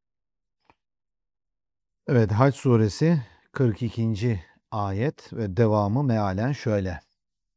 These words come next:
Seni yalanlıyorlarsa bil ki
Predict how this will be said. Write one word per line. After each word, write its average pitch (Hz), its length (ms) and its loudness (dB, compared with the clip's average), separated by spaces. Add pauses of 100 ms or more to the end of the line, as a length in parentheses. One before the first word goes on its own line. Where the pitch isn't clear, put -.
(1600)
Seni 160 380 2
yalanlıyorlarsa 165 1300 2 (960)
bil 156 320 4
ki 190 340 4